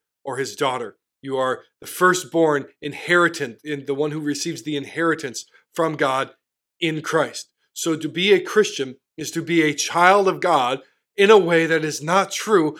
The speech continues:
of those who are not Christians. Now, all humans, in a sense, are children of God in that they are created by God, but they are now either children of wrath, as we read in the New Testament, or children of God, children of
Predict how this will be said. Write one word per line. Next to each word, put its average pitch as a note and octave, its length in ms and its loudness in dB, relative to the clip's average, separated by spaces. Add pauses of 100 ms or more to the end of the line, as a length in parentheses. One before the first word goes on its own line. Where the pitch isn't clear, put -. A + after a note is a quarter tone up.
(120)
of C#3+ 140 -6
those E3 180 0
who E3+ 100 -4
are E3+ 300 -2
not F3 340 -2
Christians. D3 280 -8
Now, C#3+ 200 -2
all F#3 220 6
humans, F3 320 -4
in D#3+ 140 -8
a D#3 80 -2
sense, F#3 400 -2
are D3+ 100 -4
children D3+ 340 -4
of C3 120 -6
God C3+ 260 -2
in C#3+ 140 -10
that C#3 260 -4
they C#3 280 -6 (220)
are - 100 -12
created G3+ 580 4
by C#3 160 2
God, A2+ 300 -6 (440)
but F3 280 2 (260)
they F3 140 2
are E3 260 4
now F#3 320 6
either E3 340 0 (100)
children F3 320 2
of C3+ 200 -2
wrath, D3+ 440 2 (280)
as A#2 100 -14
we B2+ 80 -8
read B2 280 -6
in A#2+ 60 -14
the A#2+ 60 -14
New A#2+ 140 -12
Testament, C3+ 440 -10
or C3+ 120 -6
children D3+ 500 -4
of C3+ 380 -2
God, D3 320 2
children C3 340 -8
of B2+ 140 -6